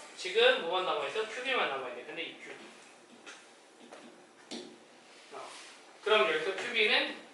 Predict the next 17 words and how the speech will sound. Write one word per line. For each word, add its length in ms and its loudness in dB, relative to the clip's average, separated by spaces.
뭐라는 340 4
거 80 2
알 100 2
수 100 -6
있냐? 440 8
요거 160 -2
나누면 800 2
이 360 -6
루트 360 -10
이분의 500 -8
일 360 -2
Q라는 340 0
거 80 -4
알 100 -6
수 100 -4
있게 260 -8
돼. 100 -10